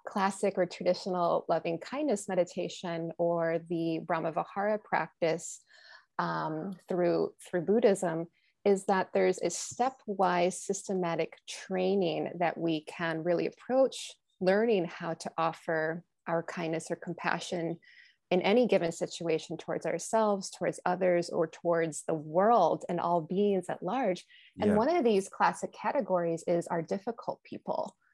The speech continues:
Speaker 1: um,
Speaker 2: Yes.
Speaker 1: which when you were just describing that moment, that <laughs> very, very relatable moment, I find that when we go through a systematic way of learning or engaging with, with kindness or compassion,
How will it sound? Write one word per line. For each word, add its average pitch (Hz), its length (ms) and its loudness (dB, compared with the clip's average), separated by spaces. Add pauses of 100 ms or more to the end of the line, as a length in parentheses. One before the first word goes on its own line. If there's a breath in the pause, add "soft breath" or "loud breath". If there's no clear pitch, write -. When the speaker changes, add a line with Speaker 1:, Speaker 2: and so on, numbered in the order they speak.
(320 soft breath)
Speaker 1:
um, 190 180 2
Speaker 2:
Yes. - 480 0
Speaker 1:
which - 460 0 (220)
when 202 200 2
you 202 120 4
were 202 60 4
just 190 260 -2
describing 190 640 0
that 165 180 -2
moment, 175 680 0 (140)
that 175 140 0 (100)
<laughs> 220 240 2
very, 240 80 8
very 202 220 2
relatable 180 580 0
moment, 190 380 -2 (560 soft breath)
I 208 160 4
find 240 560 -2
that 185 340 -4 (300)
when 196 320 0
we 175 420 2 (380)
go 208 300 4
through 175 760 0
a 196 60 -4
systematic 170 760 -4
way 175 220 0
of 165 180 -2
learning 180 520 0
or 170 100 -2
engaging 170 560 -2
with, 165 140 -4 (120)
with 170 260 -2
kindness 170 460 -6
or 151 60 -4
compassion, 180 760 -6